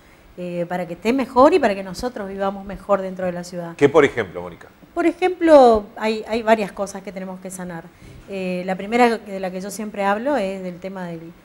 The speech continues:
Speaker 1: los servicios públicos concesionados y en especial del transporte público de pasajeros, que está enfermísimo, <laughs> está terminal la relación entre los ciudadanos y, y la, el monopolio de transporte. Después hay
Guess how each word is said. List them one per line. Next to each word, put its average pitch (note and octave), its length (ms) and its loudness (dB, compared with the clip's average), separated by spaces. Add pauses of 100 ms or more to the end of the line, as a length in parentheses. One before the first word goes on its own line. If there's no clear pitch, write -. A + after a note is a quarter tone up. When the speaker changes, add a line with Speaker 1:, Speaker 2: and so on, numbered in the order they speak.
(440)
Speaker 1:
los A3 160 -4
servicios A3+ 500 -4
públicos G3+ 560 -2
concesionados A3 600 -4
y C4+ 60 0
en A3+ 80 -4
especial G#3+ 420 -2
del G3+ 100 -8
transporte G3 420 -8
público F#3 340 -8
de E3+ 60 -4
pasajeros, F3 720 -8 (360)
que F3+ 60 -14
está G3+ 360 6
enfermísimo, F#3 720 -4
<laughs> - 40 -10
está A#3 240 10 (320)
terminal A#3 840 6
la G3 120 4
relación G3+ 680 -2 (320)
entre G3 320 -4
los F#3+ 160 0
ciudadanos A3+ 600 2
y, F#3 340 -10
y G3 160 -12
la, E3+ 560 -8
el F#3+ 160 -10
monopolio G3 500 -4
de F#3 40 -2
transporte. F3 520 -12 (500)
Después A#3 600 2
hay G3+ 340 -10